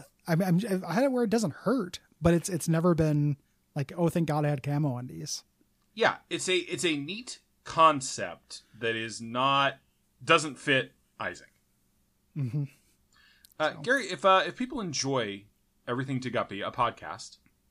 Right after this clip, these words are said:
Speaker 2: what should they do?
Speaker 1: Well, they should go to our sponsor, Camo Undies.
Speaker 2: Mm-hmm. Uh,
Speaker 1: Uh, made
Speaker 2: make
Speaker 1: of
Speaker 2: your, I, I do,
Speaker 1: silver,
Speaker 2: I,
Speaker 1: right?
Speaker 2: I have owned some camouflage underwear in the past.
Speaker 1: Have you really?
Speaker 2: Uh, yeah, it just came in, like, a Hanes three-pack.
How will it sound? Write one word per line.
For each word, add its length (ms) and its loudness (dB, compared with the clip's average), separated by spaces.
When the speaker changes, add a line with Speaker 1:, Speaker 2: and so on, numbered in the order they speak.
Speaker 2:
what 140 -8
should 140 -8
they 100 -8
do? 280 -12
Speaker 1:
Well, 80 -2
they 60 2
should 160 -2
go 120 4
to 480 -2
our 160 -4
sponsor, 400 0
Camo 320 2
Undies. 420 -6
Speaker 2:
Mm-hmm. 360 -2
Uh, 280 6
Speaker 1:
Uh, 20 8
made 100 4
Speaker 2:
make 160 6
Speaker 1:
of 120 0
Speaker 2:
your, 360 6
I, 60 6
I 60 6
do, 40 -6
Speaker 1:
silver, 340 0
Speaker 2:
I, 60 2
Speaker 1:
right? 180 -2
Speaker 2:
I 60 0
have 220 6
owned 260 0
some 220 -4
camouflage 640 -4
underwear 320 -12
in 80 -20
the 60 -20
past. 440 -20
Speaker 1:
Have 180 -2
you 80 2
really? 340 -4
Speaker 2:
Uh, 280 6
yeah, 180 4
it 100 0
just 140 -6
came 200 -4
in, 80 -6
like, 140 -10
a 60 -12
Hanes 320 -12
three-pack. 600 -8